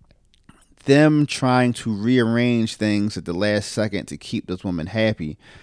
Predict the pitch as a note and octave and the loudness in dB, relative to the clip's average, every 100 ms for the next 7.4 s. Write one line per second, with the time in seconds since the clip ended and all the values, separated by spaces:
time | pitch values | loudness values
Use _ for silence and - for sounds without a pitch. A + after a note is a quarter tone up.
0 | _ _ G2+ - G#2 G2 F2+ F2+ - A#2 | _ _ -10 -4 -2 0 -2 -4 0 4
1 | B2 B2 B2 - G#2+ G#2 G2+ F#2+ G2 F#2+ | 6 4 2 0 -2 -2 -2 -2 -2 -2
2 | F2+ F#2 - - - _ - - - - | -4 -6 -10 -20 -20 _ -10 -10 -8 -4
3 | C#3 G2+ - - - _ - _ - G#2 | 0 0 -2 -16 -20 _ -20 _ -8 -4
4 | G#2 G2 F#2 G2 G#2 B2 A#2 F#2 F2+ E2 | -2 -4 -6 -4 0 0 0 -2 -4 -6
5 | F#2 F#2+ G#2+ G2+ F2 E2 - - A#2+ F#2 | -8 -6 -4 -4 -6 -6 -8 -4 -2 -2
6 | - _ _ _ _ _ - G2+ G2 A2 | -6 _ _ _ _ _ -10 -6 -4 -4
7 | G#2 G#2 G#2+ F#2+ | -2 -2 -2 -2